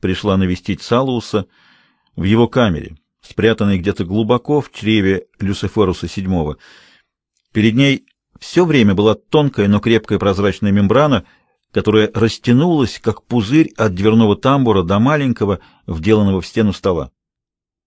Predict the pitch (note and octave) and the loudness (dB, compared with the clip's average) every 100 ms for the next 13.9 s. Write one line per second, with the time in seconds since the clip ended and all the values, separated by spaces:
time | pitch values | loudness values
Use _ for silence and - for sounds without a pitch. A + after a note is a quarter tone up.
0 | _ _ _ _ _ F#2+ F#2+ - G#2 F#2+ | _ _ _ _ _ -8 -4 0 0 0
1 | G2 E2 D2+ - C#3 F2+ G2+ - F#2+ G#2+ | -4 -6 -6 -4 -2 -2 -8 -10 -4 -4
2 | - - F2 C#2 - _ _ _ _ _ | -4 -6 -6 -6 -14 _ _ _ _ _
3 | _ _ _ _ _ _ - A2+ C#3 F3 | _ _ _ _ _ _ -4 0 2 2
4 | C#3+ G2 F2 - F2 D#2+ - F2+ G2 E2 | 2 0 -2 -4 -4 -4 -6 -4 -4 -4
5 | E2+ F2 E2 D2+ _ _ _ _ _ - | -4 -4 -4 -6 _ _ _ _ _ -6
6 | G#2 E3 D#3+ - - _ _ - A2+ F#2+ | 0 2 2 -2 -12 _ _ -4 -4 0
7 | A2+ A2+ A2+ D3+ E3 B2 F#2+ G#2 - C#3 | 4 4 4 2 2 0 0 -2 -4 -10
8 | G#2 A#2 G#2 A#2 F#2 G2 C2 _ _ _ | -6 -6 -4 -6 -4 -8 -8 _ _ _
9 | _ - D#2 - - C#2+ - _ - G#2+ | _ -6 -6 -6 -14 -14 -14 _ -6 -6
10 | - G#2+ G#2 C3+ - _ _ _ _ _ | -2 -2 0 -4 -8 _ _ _ _ _
11 | _ _ _ _ - G2 G#2 D3+ F#3 - | _ _ _ _ -4 0 0 0 -4 -12
12 | _ _ _ _ _ _ _ - D#3 E3+ | _ _ _ _ _ _ _ 0 2 2
13 | C3 B2 F3+ E3 A2 - C3+ A2+ | 0 -2 0 2 0 -2 -4 -4